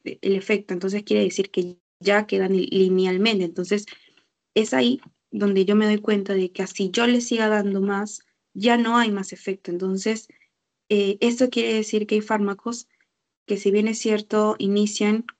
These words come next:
con una menor dosis y pueden producir cierto efecto, inician con mayor dosis, cierto efecto, inician con una dosis ya a tope y llega ya a su límite, y ya si tú le des más, ya no vas a generar otro efecto diferente, ya no va a ser mejor, sino queda ahí. Entonces, por ejemplo, si hablamos de,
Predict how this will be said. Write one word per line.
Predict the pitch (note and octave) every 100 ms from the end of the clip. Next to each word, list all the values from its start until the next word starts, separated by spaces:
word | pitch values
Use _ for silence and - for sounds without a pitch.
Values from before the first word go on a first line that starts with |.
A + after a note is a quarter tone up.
| _
con | - G3 F#3+
una | G3 G3+ G#3
menor | G3+ F#3 F#3+ G3
dosis | G3 F#3+ G3
y | -
pueden | - G#3
producir | G#3 - F#3+
cierto | - -
efecto, | - F#3+ F3+ -
inician | F#3+ F#3+ G3
con | F#3
mayor | F3+ F#3 F#3
dosis, | - F#3+ -
cierto | - - A3+ -
efecto, | G3 - G3 - G3
inician | F#3 F#3+ G#3 G#3+ G3+
con | F#3+
una | G3 G3+ G3
dosis | G3 G3 G#3+ - - - - -
ya | F#3+ G#3+
a | G#3+
tope | C4+ B3+ A3 B3
y | - F#3+
llega | G3+ A#3 A3+
ya | G#3 G3+
a | G#3
su | G#3+
límite, | G#3+ G#3 A3
y |
ya | G3+
si | G3 A3
tú | B3+
le | B3+
des | B3 B3+
más, | A#3+ A#3+
ya | A#3
no | A#3
vas | A#3 G#3+
a |
generar | G#3 G3 G3+ G3+
otro | G3+ -
efecto | G3 G3
diferente, | F#3 F3+ F#3+ F#3+ F#3
ya | G3
no | G3+ G3
va | G3+ G3 G3 - - -
a | -
ser | G3+ F#3+
mejor, | F#3+ A3+ G#3+ _ _ _
sino | - G3+ G3+
queda | G3 F#3
ahí. | F#3+
Entonces, | F3+ F#3+ G#3+
por | G3+
ejemplo, | - F#3+ G3 G3+
si | G3+
hablamos | F3+ F#3 F#3
de, | F3+ F3+